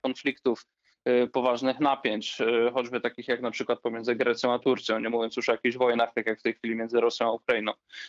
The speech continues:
Także jest dużo pozytywów. Ja też jeździłem na fora międzynarodowe, pracowałem przez pewien czas w Parlamencie Europejskim, byłem, y, polskim delegatem do Rady Europy, jeździłem na sesję Rady Europy do Strasburga i muszę powiedzieć, że cała ta machina współpracy europejskiej,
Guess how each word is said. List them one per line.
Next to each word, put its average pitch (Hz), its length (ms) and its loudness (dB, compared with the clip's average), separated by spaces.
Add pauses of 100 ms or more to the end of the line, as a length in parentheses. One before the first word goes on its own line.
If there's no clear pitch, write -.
Także 135 220 4
jest 139 180 2
dużo 147 160 0
pozytywów. 127 720 2 (160)
Ja 120 160 4
też 135 180 0
jeździłem 131 320 2
na 123 80 2
fora 123 260 2
międzynarodowe, 120 640 0
pracowałem 123 500 -2 (480)
przez - 180 -4
pewien 127 180 0
czas 123 160 -2
w - 60 -20
Parlamencie 127 460 0
Europejskim, 120 560 0
byłem, 120 320 2
y, 113 200 0
polskim 123 380 -2
delegatem 120 480 0
do 120 100 0
Rady 120 220 2
Europy, 120 460 2 (400)
jeździłem 127 400 2
na 120 280 2
sesję 120 360 0
Rady 117 220 2
Europy 120 300 2
do 117 100 -2
Strasburga 123 720 0
i 117 60 -2
muszę 127 220 -2
powiedzieć, 127 360 0
że 135 120 0
cała 127 240 2
ta 127 120 0
machina 131 400 0
współpracy 131 520 -2
europejskiej, 127 680 0